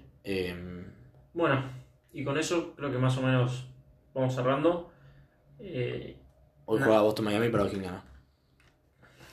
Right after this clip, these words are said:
Speaker 2: Para mí gana Miami.
Speaker 1: Ah.
Speaker 2: No, no, no. Estoy
Speaker 1: O sea, van a ganar Miami la serie.
Speaker 2: Yo lo di a Boston, voy a mantenerme con mi pick y van a ir a siete, tienen que ir a siete.
Speaker 1: ¿Qué
Speaker 2: No,
Speaker 1: pudo,
Speaker 2: no.
Speaker 1: para vos ganar Miami hoy y Boston los próximos tres?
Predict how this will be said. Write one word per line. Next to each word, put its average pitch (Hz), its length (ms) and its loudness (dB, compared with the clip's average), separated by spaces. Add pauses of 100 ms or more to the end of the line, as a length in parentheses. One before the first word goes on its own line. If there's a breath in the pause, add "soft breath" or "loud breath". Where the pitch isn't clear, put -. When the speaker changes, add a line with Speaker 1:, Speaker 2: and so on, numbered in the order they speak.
(240 soft breath)
Speaker 2:
Para 139 140 4
mí 147 80 4
gana 143 240 6
Miami. 123 300 2 (1000)
Speaker 1:
Ah. 131 140 -4 (280)
Speaker 2:
No, 139 180 4
no, 139 80 4
no. 127 380 2
Estoy - 200 2
Speaker 1:
O 135 60 10
sea, 131 100 12
van 139 140 12
a 135 60 10
ganar 135 140 8
Miami 127 200 6
la 104 80 4
serie. 127 380 0 (340)
Speaker 2:
Yo 175 160 2
lo 175 100 10
di 170 80 12
a 165 60 10
Boston, 180 640 4
voy 151 140 4
a - 20 6
mantenerme 143 480 4
con 131 120 0
mi 131 120 4 (320)
pick - 340 -6 (140)
y 135 260 -6
van 139 180 4
a 143 40 4
ir 139 80 6
a 131 80 6
siete, 147 240 4
tienen 131 220 2
que 123 40 4
ir 127 60 4
a 127 40 2
siete. 131 220 2
Speaker 1:
¿Qué - 100 6
Speaker 2:
No, 277 60 8
Speaker 1:
pudo, 330 380 10
Speaker 2:
no. 143 80 4
Speaker 1:
para 127 160 12
vos 156 140 10
ganar 131 200 8
Miami 123 320 6
hoy 143 160 10
y 120 60 4
Boston 123 340 2
los 98 80 2
próximos 117 300 0
tres? - 400 0